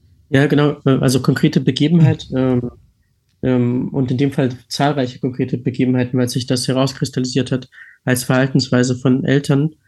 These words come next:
Speaker 1: ähm, von ukrainischen Eltern, die, ähm, zur Sicherheit Kontaktdaten von Verwandten und Adressen auf die Rücken der Kinder geschrieben haben, falls sie, äh, Kleinkinder, falls sie verloren gehen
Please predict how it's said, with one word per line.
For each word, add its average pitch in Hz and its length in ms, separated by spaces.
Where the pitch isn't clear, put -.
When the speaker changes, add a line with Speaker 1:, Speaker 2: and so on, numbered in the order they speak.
Speaker 1:
ähm, 127 640
von 131 180
ukrainischen 135 440
Eltern, 135 400
die, 127 300
ähm, 131 480
zur - 180
Sicherheit 135 600
Kontaktdaten 131 720
von 123 180
Verwandten 135 580
und 131 200
Adressen 131 380
auf 123 140
die 135 100
Rücken 139 260
der 127 100
Kinder 139 260
geschrieben 127 380
haben, 123 180
falls 120 240
sie, 127 240
äh, 127 140
Kleinkinder, 123 560
falls 127 180
sie 131 80
verloren 127 360
gehen 127 300